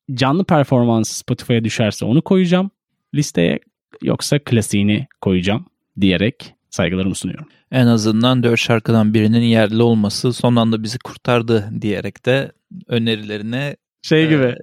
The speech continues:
Speaker 1: <laughs> Futbol ya da basketbol takımındaki yerli
Speaker 2: Evet,
Speaker 1: rotasyonu
Speaker 2: evet.
Speaker 1: yüzde yirmi beşlerde zaten Sametciğim.
Speaker 2: Evet, evet, kesinlikle. O zaman yani Banksy'nin bilinmeyenler olarak yaptığımız bölümünün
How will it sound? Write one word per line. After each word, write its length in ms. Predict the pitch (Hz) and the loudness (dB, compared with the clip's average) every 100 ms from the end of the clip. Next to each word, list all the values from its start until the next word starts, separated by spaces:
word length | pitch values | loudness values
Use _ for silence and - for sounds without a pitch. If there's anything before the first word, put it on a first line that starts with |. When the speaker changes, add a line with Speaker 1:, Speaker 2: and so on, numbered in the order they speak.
| - - - 139 | -8 -4 -2 -2
Speaker 1:
<laughs> 500 | - 311 247 - - | -4 -8 -8 -6 -4
Futbol 340 | 165 156 160 | -2 2 4
ya 80 | 156 | 4
da 80 | 151 | 2
basketbol 420 | 151 - - 156 | 0 -2 0 0
takımındaki 640 | - - 151 147 143 - | 0 -2 -2 0 0 0
yerli 720 | 156 135 139 139 147 151 143 - - - - | 0 2 4 4 4 4 2 0 -14 -14 -4
Speaker 2:
Evet, 60 | - | -2
Speaker 1:
rotasyonu 500 | 135 139 165 135 147 | 0 0 0 2 2
Speaker 2:
evet. 100 | 143 | 2
Speaker 1:
yüzde 180 | 143 190 | 2 0
yirmi 260 | 214 127 | 0 0
beşlerde 420 | 220 - - 87 | 0 -2 -4 -4
zaten 300 | 175 107 - | -2 -2 -4
Sametciğim. 420 | - - - - - _ 123 | -8 -12 -14 -20 -20 _ -4
Speaker 2:
Evet, 260 | 110 107 | -4 -4
evet, 180 | 104 - | -10 -10
kesinlikle. 540 | - 101 - 117 - - - _ _ _ | -12 -14 -10 -12 -10 -14 -16 _ _ _
O 140 | 120 127 | 0 2
zaman 420 | 151 202 320 - _ - | 2 0 -2 -8 _ -8
yani 460 | 135 127 139 160 - _ _ _ | -2 0 2 0 -4 _ _ _
Banksy'nin 840 | 131 127 156 170 - 190 214 185 - _ _ | -4 0 0 0 2 2 4 0 -4 _ _
bilinmeyenler 840 | 147 127 135 175 170 165 156 165 170 | -10 -4 0 2 4 2 2 2 2
olarak 520 | 160 147 139 - - | 2 0 -4 -6 -6
yaptığımız 640 | 131 127 - 143 151 143 131 | -4 -4 -4 -2 -2 -2 0
bölümünün 680 | 127 120 120 131 202 262 | 2 2 0 0 -2 -4